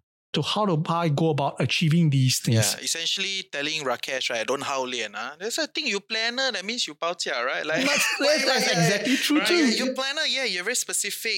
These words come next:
Speaker 2: Even in the index, right, you perform better, right? Supposedly,
Speaker 1: Yeah.
Speaker 2: planners perform better in the O C B C F W I index. Okay, so what, right? Yeah, you plan, you must still execute, you must still do it, right? So every trait has its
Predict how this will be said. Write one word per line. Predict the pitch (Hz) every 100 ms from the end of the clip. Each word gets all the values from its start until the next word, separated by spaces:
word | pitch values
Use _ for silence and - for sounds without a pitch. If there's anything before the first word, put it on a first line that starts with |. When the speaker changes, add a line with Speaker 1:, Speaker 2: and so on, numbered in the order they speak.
| 208
Speaker 2:
Even | 226 277
in | 262 170 160
the | 156 151 160
index, | 185 190 196 -
right, | 160
you | 143
perform | - 156 196 185
better, | 151 131 147
right? | 127 202
Supposedly, | - - 151 151 165 143
Speaker 1:
Yeah. | 123 127 175
Speaker 2:
planners | 165 180 202 -
perform | 139 - 165 165
better | 131 120 147 143
in | 135 120
the |
O | 120
C | 139
B | 135
C | 135 143
F | 135 -
W | 113 123
I | 123
index. | 123 117 113 120
Okay, | 147 190
so | - 214
what, | 196 147 -
right? | 175 254
Yeah, | 147 160
you | 160
plan, | - 170 160 240 285 - -
you | - 156
must | 160 -
still | 220 214 -
execute, | - - - 101 -
you |
must | 135 139
still | 170
do | 143 143
it, | 131 101
right? | 127 131
So | 190
every | 185 190 220
trait | - - 196 - 139
has | 127
its | 135